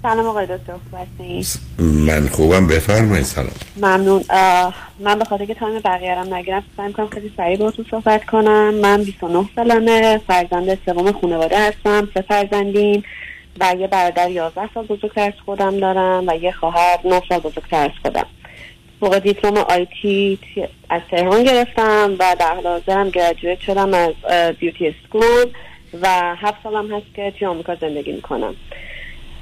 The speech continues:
Speaker 1: بعد، اه، آقای دکتر، من آدمی هم که فوق العاده
Speaker 2: شما
Speaker 1: اجتماعی هم.
Speaker 2: تنها اومدید،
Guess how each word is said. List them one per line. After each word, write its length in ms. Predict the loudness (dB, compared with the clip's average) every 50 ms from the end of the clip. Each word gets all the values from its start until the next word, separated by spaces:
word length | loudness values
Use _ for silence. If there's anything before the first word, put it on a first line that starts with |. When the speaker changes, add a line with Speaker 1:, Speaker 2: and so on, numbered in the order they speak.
| -16 -16 -8 -2 2
Speaker 1:
بعد، 480 | 2 4 4 4 4 4 4 2 2 0
اه، 580 | 2 2 4 4 4 4 4 2 2 2 0 -2 -4 -4
آقای 160 | -4 -4 -4 -4
دکتر، 180 | -4 -6 -6
من 140 | -6 -4 -2
آدمی 440 | -2 0 0 -2 -2 -4 -4 -4 -4
هم 100 | -4 -4
که 180 | -4 -4 -4
فوق 240 | -6 -6 -6 -4 -2
العاده 320 | -2 -2 0 0 0 2 2
Speaker 2:
شما 260 | 2 2 2 2 2
Speaker 1:
اجتماعی 80 | 0
هم. 60 | 0 -2
Speaker 2:
تنها 440 | -2 0 0 2 2 2 2 2
اومدید، 380 | 4 2 2 2 2 2 0 0